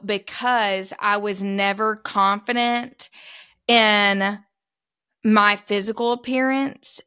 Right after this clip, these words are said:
and I think for me, it was be-, it, it, it, uh, s-, even tied into knowing that I wasn't taking care of myself. Like, it wasn't like, "Okay, this is how I look, but I'm eating good.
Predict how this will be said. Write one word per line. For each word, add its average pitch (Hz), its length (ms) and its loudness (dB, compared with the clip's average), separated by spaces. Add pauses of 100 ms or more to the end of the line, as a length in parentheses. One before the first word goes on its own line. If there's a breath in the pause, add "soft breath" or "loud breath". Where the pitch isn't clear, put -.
and 226 160 2
I 214 140 2
think 214 300 -6
for 208 220 -4
me, 226 800 0 (500 soft breath)
it 233 200 4
was 208 260 2
be-, 214 300 -2 (100)
it, 220 200 -2 (180)
it, 233 220 -2
it, 208 200 0
uh, 190 320 2
s-, - 220 -8 (240)
even 302 320 0
tied 220 320 -2
into 214 340 -4
knowing 196 800 -2 (340 soft breath)
that 214 140 4
I 185 120 6
wasn't 185 460 0 (300)
taking 196 400 -4
care - 320 -10
of - 160 -10
myself. - 720 -8 (320 loud breath)
Like, 233 300 4
it 233 160 -2
wasn't 254 460 2
like, 214 380 0
"Okay, 226 260 -4
this 240 260 -4
is 262 120 -8
how 240 200 -2
I 196 140 0
look, 190 600 -2 (320 loud breath)
but 226 120 2
I'm 196 260 -2 (100)
eating 240 440 -2
good. 220 460 2